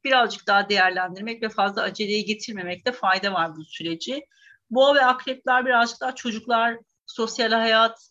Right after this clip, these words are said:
işte hobiler vesaireler, sanat, bunlarla ilgili konularda yaşayacaklar. Tabii ki hem Neptün'ün olduğu, Balık burcunda olduğu, bir de böyle sanatla bağıntılı bir alanda olduğu, e, olan bir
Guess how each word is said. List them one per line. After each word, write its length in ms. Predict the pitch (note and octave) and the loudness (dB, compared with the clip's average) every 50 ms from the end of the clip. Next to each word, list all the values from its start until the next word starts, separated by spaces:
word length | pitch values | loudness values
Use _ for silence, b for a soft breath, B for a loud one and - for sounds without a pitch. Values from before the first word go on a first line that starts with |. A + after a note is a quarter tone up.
| _ - | _ -10
işte 540 | G3+ G#3 G3+ - - A#3+ A3 A3 A3 - - | -8 -8 -8 -6 -4 -2 0 0 -2 -4 -8
hobiler 520 | - - A#3+ A3+ G3+ A3+ G#3+ G#3 G3+ G3+ G#3 | -4 -2 -2 0 0 2 4 4 4 4 2
vesaireler, 600 | G#3+ G#3+ - A#3 A3 A3 G#3 G3 G#3 G3+ G3+ G#3 | -2 0 2 2 2 2 2 2 2 2 2 0
sanat, 440 | G#3 - A#3+ A3 G#3 G3+ G3+ G3+ G3+ _ | 0 -4 -4 -2 0 -2 -2 -4 -6 _
bunlarla 340 | - A#3 A#3 A#3+ A#3+ A#3+ A3+ | -10 -8 -4 -2 -2 -2 -2
ilgili 260 | G#3 G3 F3+ F#3+ G3 | -2 -6 -6 -10 -10
konularda 680 | - - F3 E3 F3 F3 E3+ E3 E3 D#3+ E3 E3 E3 E3 B B B B B B B B | -8 -8 -8 -6 -2 0 2 2 2 0 0 -2 -2 -2 B B B B B B B B
yaşayacaklar. 680 | F3+ F#3+ G3 - G3 F3 F3 F#3 F3+ F3+ A3 A3+ A#3 - | -4 -4 -4 -4 -6 -2 0 -2 0 2 2 0 2 0
Tabii 220 | - E4 D#4 D4 | -4 -8 -8 -8
ki 100 | - B3+ | -10 -2
hem 240 | A#3 C#4+ C#4 C4+ C4 | 0 0 2 2 0
Neptün'ün 420 | C4 C4+ C4+ - - B3 A#3+ A3+ | -2 -2 -2 -4 -6 -6 -6 -4
olduğu, 380 | G#3+ F#3+ F#3 F3+ E3+ F3+ F3+ G3 | -4 -6 -6 -6 -6 -6 -2 -2
Balık 240 | A3+ A#3 A#3 - - | -2 -4 -4 -6 -6
burcunda 400 | A#3 A3 - A3 G#3+ G#3 G#3+ G3+ | -6 -6 -4 -4 -4 -4 -2 -2
olduğu, 360 | G3 F#3+ F3 F3+ F3 F3 F3 | -2 -4 -4 -4 -6 -6 -6
bir 80 | G#3 | -2
de 120 | G#3+ A3 G#3 | -2 -2 0
böyle 180 | A3 G#3+ A3+ | 0 -2 -2
sanatla 540 | A#3 - D#3 A#3+ A3+ A#3+ C4+ C4+ C4 A#3+ G#3+ | -4 -2 -2 0 2 2 0 0 -2 -4 -4
bağıntılı 420 | G#3 G#3+ G#3+ A3 - - A#3+ A3+ G#3 | -2 -4 -4 -6 -6 -8 -10 -8 -4
bir 80 | G3+ | -2
alanda 400 | F#3 F3+ F3+ F3+ F3+ F3 F3 F#3 | 0 2 4 4 2 2 0 -6
olduğu, 480 | F#3 F#3+ F#3+ F#3 F#3 - G#3+ A3 A3 - | -6 -6 -6 -6 -8 -6 -6 -6 -6 -6
e, 320 | - _ _ F3 E3+ - - | -10 _ _ -6 -6 -6 -4
olan 320 | - G3 G#3+ G3+ G#3 G#3 | -4 0 2 2 2 2
bir 140 | G3+ F3+ D#3+ | -2 -6 -8